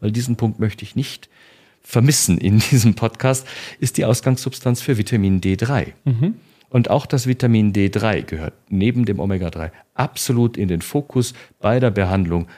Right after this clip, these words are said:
Speaker 1: einer Schilddrüsenerkrankung, sei es Über-, sei es Unterfunktion. Der D drei Spiegel muss optimal sein. Gibt's wieder,
Speaker 2: Sehr spannend.
Speaker 1: gibt's wieder, äh, eine Bewandtnis, die selten benannt und selten erkannt wird. Es gibt auch beim D drei die inaktive und die aktive Form.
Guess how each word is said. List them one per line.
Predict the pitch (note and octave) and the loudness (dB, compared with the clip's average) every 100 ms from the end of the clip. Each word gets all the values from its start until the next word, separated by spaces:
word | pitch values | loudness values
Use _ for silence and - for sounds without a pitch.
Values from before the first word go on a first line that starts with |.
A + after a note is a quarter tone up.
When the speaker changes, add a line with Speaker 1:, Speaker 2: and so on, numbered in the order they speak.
| - | -8
Speaker 1:
einer | F#2+ F#2 | -2 -2
Schilddrüsenerkrankung, | - - A2+ G2+ F2+ F2 D2+ - D#2+ E2+ D#2+ - - _ | -2 -4 -4 -4 -4 -4 -8 -6 -8 -4 -8 -8 -20 _
sei | G#2 G#2+ | -2 0
es | G2+ | 0
Über-, | - A2 F#2 E2+ - | 0 0 0 -2 -8
sei | _ F2 | _ -4
es | D#2+ - | -4 -6
Unterfunktion. | F2 E2 - D2 - - - | -8 -8 -8 -12 -12 -12 -10
Der | D2+ | -8
D | C#2+ E2 | -4 -4
drei | F2 F#2+ | -2 -2
Spiegel | A2+ - G2+ G2 | -4 -4 -4 -4
muss | C#2+ G2+ B2+ - | -2 -2 -4 -6
optimal | - _ G#2 F2+ E2+ E2+ | -12 _ -4 0 0 -2
sein. | - - - _ _ _ _ _ _ _ _ | -4 -10 -14 _ _ _ _ _ _ _ _
Gibt's | - - D3 | -8 -4 2
wieder, | E3+ E3 | 4 4
Speaker 2:
Sehr | D3+ | 0
spannend. | - D3 C#3 - - _ | -6 -6 -6 -6 -20 _
Speaker 1:
gibt's | - - | -6 2
wieder, | C#3+ C#3+ C3+ - | 4 4 2 2
äh, | A2 - | -2 0
eine | - A2 G#2+ | 2 4 4
Bewandtnis, | - A2 A#2+ - F2 G2 A2 C3+ B2+ G#2+ | 0 -4 -6 -4 0 2 0 2 0 0
die | - | -2
selten | G2 F2+ G#2 A#2+ A2 G#2 G#2+ G2 | 0 2 2 2 2 2 2 -2
benannt | F2+ F2 G2 C#3 - | 0 2 2 0 -4
und | - G2 - | -4 -4 -4
selten | - F#2+ F#2 | -4 -2 0
erkannt | F2 E2 A2 C3 B2+ | -2 -2 -2 -2 0
wird. | A#2+ A#2 | -2 0
Es | - - | -8 -6
gibt | G#2+ - | -10 -4
auch | F#2+ | -6
beim | - F2+ F2+ | -2 0 2
D | E2+ | 0
drei | E2+ F2 A2+ | -2 -2 -2
die | A2 F#2 | -2 -2
inaktive | A2+ G2+ - G2+ F2 | 0 -2 -4 -4 -2
und | D#2+ | -2
die | - | -2
aktive | - - - A2+ G#2 | -4 -6 -6 -4 -4
Form. | - G#2 | 0 0